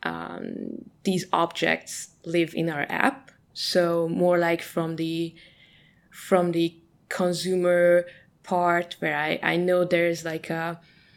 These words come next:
there's, like, a world of graphics code living in our app that I, you know, touch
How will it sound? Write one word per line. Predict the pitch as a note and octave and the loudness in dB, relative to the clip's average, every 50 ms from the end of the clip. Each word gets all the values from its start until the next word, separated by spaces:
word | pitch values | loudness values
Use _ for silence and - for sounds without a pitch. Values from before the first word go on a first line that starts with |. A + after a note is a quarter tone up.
| _ _ _ _ _ _ _ _ _ _ _ _ _ - | _ _ _ _ _ _ _ _ _ _ _ _ _ 2
there's, | G3 F3+ F3 F3 | 2 4 4 4
like, | F3 F3 F3 | 2 2 2
a | F3 E3 D#3+ D#3 E3 | 2 2 0 2 4
world | F3 E3+ F3 F3 F3 F3 | 6 8 8 8 8 6
of | E3+ E3 - | 2 2 2
graphics | - E3 D#3+ D#3 - - E3+ E3+ E3 E3 - - - - - - - - - - _ _ - | 2 2 2 2 2 2 2 2 2 2 0 -6 -10 -10 -10 -12 -14 -18 -20 -20 _ _ 0
code | - G3 F3 F3+ F3+ F3+ F3+ F3+ E3+ - - - _ _ - - - | 4 6 8 8 8 8 8 6 4 0 -6 -10 _ _ -16 -8 -4
living | F3 F#3 F#3+ F#3+ F#3+ F#3+ F#3+ F#3 | 2 6 8 8 8 6 4 2
in | F3+ F3+ | 2 2
our | F3 F3 E3+ | 4 4 4
app | E3 D#3+ D#3 D#3+ F3+ A#3 B3+ - - - - - _ _ _ _ _ - | 4 4 4 4 4 2 2 -2 -6 -18 -20 -20 _ _ _ _ _ -4
that | - E3+ | -2 -2
I, | E3 D#3+ D#3 D#3 D#3 | 0 -2 -2 -2 -4
you | D#3 D#3+ E3 F3+ F3 | -4 -4 -2 -2 -2
know, | E3+ E3+ E3+ E3+ - | -2 -2 -4 -6 -4
touch | - E3 D#3+ - - - - - - | -4 -4 -4 -4 -4 -4 -4 -4 -6